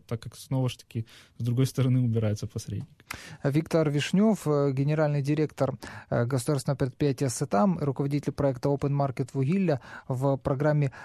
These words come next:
Speaker 2: э, «Киев-Донбасс». Э, Виктор, э, в-, наверное, важный вопрос, э, касается того, э, когда и как эта программа может заработать?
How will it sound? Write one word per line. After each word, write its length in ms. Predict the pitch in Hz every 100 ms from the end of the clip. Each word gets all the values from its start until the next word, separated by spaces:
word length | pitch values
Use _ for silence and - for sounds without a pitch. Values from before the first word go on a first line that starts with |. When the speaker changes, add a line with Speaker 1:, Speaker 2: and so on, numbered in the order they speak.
| -
Speaker 2:
э, 120 | - -
«Киев-Донбасс». 800 | - 165 139 156 185 233 - -
Э, 320 | 160 143 143
Виктор, 360 | 160 190 156
э, 300 | 143 143 143
в-, 220 | 139 139 156
наверное, 440 | 170 208 202 175
важный 340 | 180 196 175
вопрос, 560 | 160 160 208 233 - -
э, 220 | 165 151
касается 480 | 135 135 180 170 -
того, 420 | 139 147 165 208 - - -
э, 220 | 147 135 127 147
когда 280 | 135 131 190
и 100 | 160
как 280 | - 190 156
эта 160 | 147
программа 600 | 139 147 135 156 160 147
может 400 | 139 147 135 131
заработать? 880 | 147 135 143 147 151 233 233 147 -